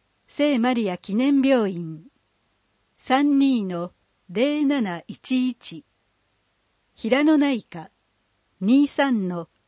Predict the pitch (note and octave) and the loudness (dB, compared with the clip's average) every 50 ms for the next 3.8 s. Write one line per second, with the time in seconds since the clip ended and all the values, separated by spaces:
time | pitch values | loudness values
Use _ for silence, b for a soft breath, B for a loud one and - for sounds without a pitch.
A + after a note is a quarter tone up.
0 | _ _ _ _ - F#3+ F#3+ - - - D#4 D4+ C4+ D4+ D4+ C4 G3 F3+ E3 D#3+ | _ _ _ _ -4 -4 -4 -4 -4 -2 -2 0 0 0 -2 -2 -4 -4 -6 -6
1 | E3 F3 F3+ G#3 A#3 B3 A#3+ G#3+ G3 G#3+ G#3 F3+ D#3+ F3 F#3 _ _ _ _ _ | -4 -4 -2 -2 -2 -4 -4 -6 -6 -6 -6 -6 -8 -12 -16 _ _ _ _ _
2 | _ _ _ _ _ _ _ _ _ _ _ _ _ _ _ _ _ - G3+ A#3 | _ _ _ _ _ _ _ _ _ _ _ _ _ _ _ _ _ -4 -2 0
3 | C4+ D4+ D4 D#4 C#4+ D4+ D4 - C#4+ C4 C4+ C4+ A#3+ G#3 F3+ | 2 2 2 2 2 2 2 0 0 0 0 0 0 -2 -4